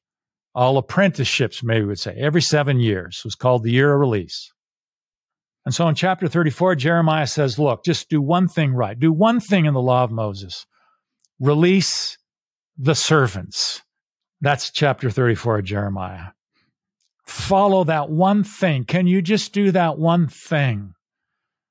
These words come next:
And so they do. Verse nine of thirty-four, "Every man should let his manservant and every man his maidservant, being a Hebrew or Hebrewess,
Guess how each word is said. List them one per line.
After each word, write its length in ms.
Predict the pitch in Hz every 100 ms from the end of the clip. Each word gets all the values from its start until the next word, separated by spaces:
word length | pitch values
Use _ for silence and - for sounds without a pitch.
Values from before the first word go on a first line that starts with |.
| _ _ _ _ _ -
And 160 | 139
so 240 | - 175 170
they 180 | 165
do. 480 | 143 185 196 135 95 80 _ _ _ _
Verse 460 | 101 110 123 107 -
nine 400 | 127 143 165 143
of 140 | 120
thirty-four, 600 | - 123 117 - 127 135
"Every 320 | 127 139 165
man 340 | 165 139 131 147
should 260 | - 143
let 200 | 123 123
his 220 | 131 143 107
manservant 800 | 123 123 113 - 120 117 147
and 100 | 120
every 260 | 117 120 147
man 360 | 139 123 127 131
his 200 | 135 110
maidservant, 800 | 123 123 117 - 120 120 131 110
being 260 | 123 147
a 60 | 165
Hebrew 440 | 120 123 120 131
or 160 | 135 139
Hebrewess, 580 | 135 123 113 120 131